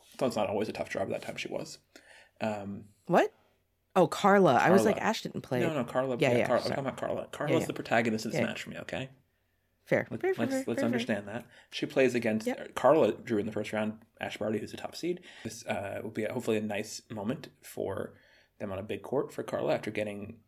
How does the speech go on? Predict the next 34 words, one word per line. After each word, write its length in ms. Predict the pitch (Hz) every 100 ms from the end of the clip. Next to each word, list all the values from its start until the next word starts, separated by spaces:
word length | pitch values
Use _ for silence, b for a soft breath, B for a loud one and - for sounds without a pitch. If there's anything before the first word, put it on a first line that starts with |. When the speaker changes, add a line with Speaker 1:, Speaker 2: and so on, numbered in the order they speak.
| _
Speaker 1:
no 220 | - 131 110
fans 420 | 110 104 107 113
really 320 | 104 117 127
in 160 | 101 101
that 300 | 98 92 _
match 320 | 117 98 92 -
on 200 | 82 -
Simone 220 | 110 104
Mathieu 300 | 101 - 196 b b _
in 140 | -
Paris. 500 | 107 107 247 214 - -
Um, 160 | 110 98
obviously, 360 | 98 101 - 101 - -
g-, 80 | - -
grass 260 | - - 101
is 60 |
not 160 | 101 -
really 200 | 95 98
Carla's 340 | 110 101 104
thing, 320 | - 147 180 147
but 360 | - - - b b b b _
she'll 180 | - 110
put 140 | 107
out 100 | 90
a 60 | 95
serviceable 400 | - 139 123 117
performance 260 | 110 117 113
for 120 | 123
her. 20 |
She 100 | -
looked 240 | 104 107
good 360 | 98 104 95 - -
in, 260 | - - -
uh, 260 | - -